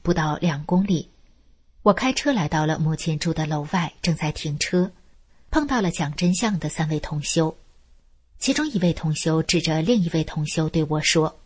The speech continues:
：“他讲得真好，见人就讲，这一小段路就讲退了好几个人。”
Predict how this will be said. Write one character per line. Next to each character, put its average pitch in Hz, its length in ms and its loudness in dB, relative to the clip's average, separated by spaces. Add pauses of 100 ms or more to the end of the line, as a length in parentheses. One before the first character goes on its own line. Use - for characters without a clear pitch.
(800)
：“他 - 160 -2
讲 156 220 -2
得 165 80 -4
真 262 240 0
好， - 420 -2
见 285 220 2
人 160 160 0
就 156 180 -2
讲， 147 340 -4 (440)
这 330 100 8
一 233 140 6
小 - 180 -2
段 170 240 2
路 233 240 0
就 185 140 0
讲 147 240 -2
退 175 160 0
了 151 80 -2
好 156 240 -2
几 151 180 -2
个 160 140 -2
人。” 151 300 -4